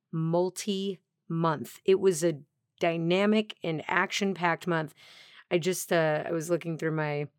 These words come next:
camera roll on my phone, and I was like, "What? That was all November?"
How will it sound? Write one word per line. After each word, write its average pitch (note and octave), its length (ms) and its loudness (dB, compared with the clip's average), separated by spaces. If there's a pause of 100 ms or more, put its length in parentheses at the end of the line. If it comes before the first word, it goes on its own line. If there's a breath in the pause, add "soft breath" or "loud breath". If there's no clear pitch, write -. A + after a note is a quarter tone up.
(160)
camera E3 320 0
roll D3 400 2 (140)
on E3+ 120 0
my D#3 100 0
phone, D#3+ 360 0
and D3+ 200 -6 (420 loud breath)
I - 20 -8
was D#3+ 140 -4
like, - 180 -6
"What? - 1000 -6 (580)
That G#3+ 180 0
was B3+ 140 -4
all G#3 320 0
November?" B3 720 0